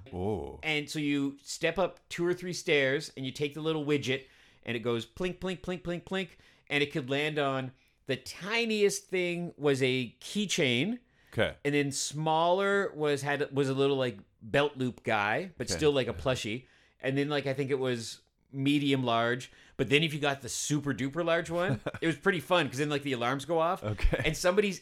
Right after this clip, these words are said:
Speaker 2: inside their
Speaker 1: <laughs>
Speaker 2: little house.
Speaker 1: Yeah.
Speaker 2: And they just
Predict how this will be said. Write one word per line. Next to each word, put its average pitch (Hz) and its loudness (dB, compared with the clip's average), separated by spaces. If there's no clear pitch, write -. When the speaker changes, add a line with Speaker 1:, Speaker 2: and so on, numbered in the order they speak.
Speaker 2:
inside 180 0
their 147 6
Speaker 1:
<laughs> - -12
Speaker 2:
little 139 4
house. 147 0
Speaker 1:
Yeah. 95 2
Speaker 2:
And 165 0
they 175 -2
just 180 -6